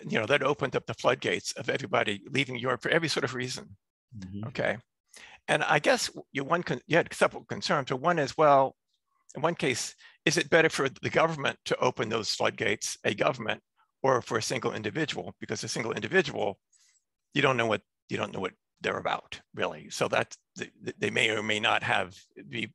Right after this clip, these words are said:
Speaker 1: be public spirited. But in the end, the question is not so much opening the floodgates. I think Elon Musk is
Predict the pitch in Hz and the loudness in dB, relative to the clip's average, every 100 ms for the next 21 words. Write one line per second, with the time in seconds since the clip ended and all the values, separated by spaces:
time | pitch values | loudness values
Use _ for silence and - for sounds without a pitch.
0 | _ 147 117 - 113 - - - 87 - | _ -4 -4 -2 -4 -4 -14 -6 -6 -6
1 | - - _ _ - - - - - 135 | -16 -18 _ _ -20 -20 -20 -20 0 0
2 | - 143 139 208 190 135 117 _ _ _ | 2 0 4 6 6 4 -6 _ _ _
3 | _ 147 - 147 - 127 127 180 - 160 | _ -6 0 0 2 -2 -2 -2 0 -2
4 | 139 123 - - - _ _ _ _ _ | -2 -2 -2 -2 -6 _ _ _ _ _
5 | - - 131 117 107 208 175 - 98 - | -2 -2 -2 -4 -2 2 2 4 0 0
6 | 147 170 - - 151 127 170 - 135 | -4 -4 -6 0 2 4 2 0 -4